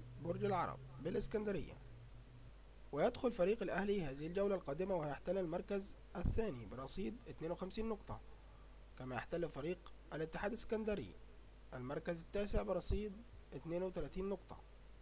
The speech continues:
وتقام مباراة الأهلي والاتحاد السكندري اليوم الثلاثاء اثنين أبريل ألفين وتسعتاشر في تمام الساعة السابعة والنصف مساءً بتوقيت مصر وليبيا والسودان، والسادسة والنصف بتوقيت تونس والجزائر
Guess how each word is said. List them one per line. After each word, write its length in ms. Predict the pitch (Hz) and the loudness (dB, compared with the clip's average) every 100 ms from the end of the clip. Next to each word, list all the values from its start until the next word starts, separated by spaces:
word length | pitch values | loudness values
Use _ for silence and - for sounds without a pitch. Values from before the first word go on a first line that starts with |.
| - - - - | -16 -18 -18 -8
وتقام 380 | - 185 269 262 | -4 2 6 6
مباراة 200 | 175 196 | 6 4
الأهلي 280 | 170 170 202 | 2 0 2
والاتحاد 340 | 160 147 - 185 | 0 0 -2 4
السكندري 520 | - 147 151 180 143 | 4 4 0 0 0
اليوم 280 | 151 185 202 165 | 0 0 0 4
الثلاثاء 540 | - 208 190 165 - - - - | 6 8 6 6 4 -6 -14 -10
اثنين 260 | 131 - 180 | -8 0 0
أبريل 280 | 160 165 170 | 0 -2 0
ألفين 200 | 160 190 | -2 0
وتسعتاشر 480 | 185 165 202 196 202 | 0 0 -2 -2 -2
في 100 | 202 | 0
تمام 220 | 196 196 | 0 2
الساعة 420 | 196 - 123 120 - - - - - - | 6 8 6 0 -10 -14 -14 -14 -14 -6
السابعة 460 | 156 - 208 220 196 | 2 4 4 4 2
والنصف 360 | 156 180 190 160 | 2 2 2 0
مساءً 340 | 151 - 147 | 0 2 2
بتوقيت 520 | 170 - 147 - 190 - - - | 2 -4 -6 -4 -4 -6 -16 -6
مصر 320 | 160 185 190 | 0 2 2
وليبيا 240 | 185 190 | 0 0
والسودان، 440 | 190 - 185 170 101 - - - - - - - - | 0 0 0 -2 -6 -10 -14 -16 -16 -16 -18 -16 -10
والسادسة 480 | 139 - 165 196 208 | 2 6 6 6 4
والنصف 300 | 226 202 - | 4 2 0
بتوقيت 420 | 185 180 170 196 | 2 0 2 -2
تونس 200 | 202 196 | 0 0
والجزائر 480 | 196 190 196 175 180 | -2 -2 -2 -2 -4